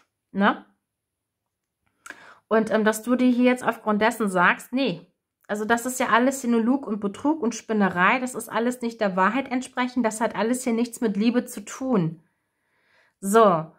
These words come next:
nun bist du hier auf eine Per-, oder du hast aber, wie gesagt, hier eine neue Person getroffen, die hier, die irgendwas antriggert bei dir.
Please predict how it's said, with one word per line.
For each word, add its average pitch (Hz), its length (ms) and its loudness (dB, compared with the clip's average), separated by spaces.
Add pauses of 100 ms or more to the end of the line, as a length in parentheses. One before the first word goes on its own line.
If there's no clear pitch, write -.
(240)
nun 233 220 0
bist 269 180 -4
du 302 60 0
hier 262 180 2
auf 262 80 -4
eine 254 240 2
Per-, 254 300 -2
oder 240 160 2
du 254 140 2
hast 294 280 -2
aber, 233 220 0
wie 254 80 0
gesagt, 269 320 2
hier 254 80 0
eine 247 100 4
neue 240 260 2
Person 254 380 0
getroffen, 233 500 0
die 247 120 2
hier, 240 240 0
die 214 480 0
irgendwas 233 420 2
antriggert 185 640 -2
bei 151 180 -4
dir. 147 380 -10